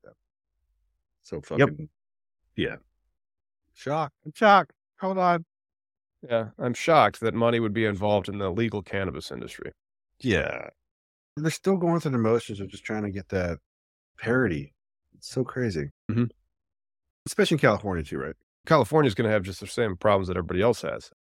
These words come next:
Speaker 1: California even more so because they have an illicit industry that's been there for so long. It's hard to
Speaker 2: But
Speaker 1: try to regulate that.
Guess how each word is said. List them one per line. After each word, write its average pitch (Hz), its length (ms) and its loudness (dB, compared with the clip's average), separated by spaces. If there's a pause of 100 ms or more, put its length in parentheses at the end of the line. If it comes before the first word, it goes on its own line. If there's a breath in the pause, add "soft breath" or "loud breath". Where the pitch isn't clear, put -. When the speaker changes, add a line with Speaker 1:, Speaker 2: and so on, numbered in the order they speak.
(680)
Speaker 1:
California 139 400 2
even 107 140 0
more 110 240 4
so - 180 -4
because 92 280 -6
they 98 120 -6
have 95 300 -2
an 98 240 -6
illicit 95 400 -4 (180)
industry 95 460 -6
that's 90 160 -8
been 98 220 -4
there 90 160 0
for - 120 -20
so 90 220 -2
long. 95 320 0
It's - 160 -12
hard 98 240 -2
to 78 180 -16 (380)
Speaker 2:
But 202 140 4
Speaker 1:
try 127 120 4
to 117 60 6
regulate 110 400 6
that. 73 240 -6